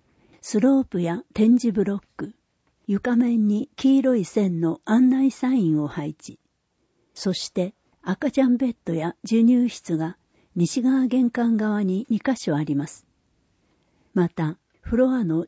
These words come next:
中央右手に、エレベーター、トイレ、階段、中央左手にトイレ、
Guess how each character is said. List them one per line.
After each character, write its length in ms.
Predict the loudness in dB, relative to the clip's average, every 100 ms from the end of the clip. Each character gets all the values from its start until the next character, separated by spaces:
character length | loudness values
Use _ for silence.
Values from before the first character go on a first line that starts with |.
| -6
中 260 | -2 0
央 220 | 2 0
右 300 | 0 0 -2
手 160 | -2 -4
に、 200 | -4 -6 _ _ _ -6
エ 120 | 0
レ 160 | 0 0
ベ 220 | 0 -2
ー 60 | -4
タ 100 | -6
ー、 220 | -6 -8 _ -2
ト 160 | 0
イ 160 | 0 -2
レ、 260 | -4 -8 -12 -6
階 260 | -4 -2
段、 320 | -4 -6 -8 -14 _ _ _ _ _ _
中 300 | -2 0 2
央 200 | 2 -2
左 400 | -4 -4 -4 -4
手 180 | -4 -4
に 200 | -4 -8 _ _ _ _
ト 180 | 0 2
イ 120 | 0
レ、 260 | -2 -8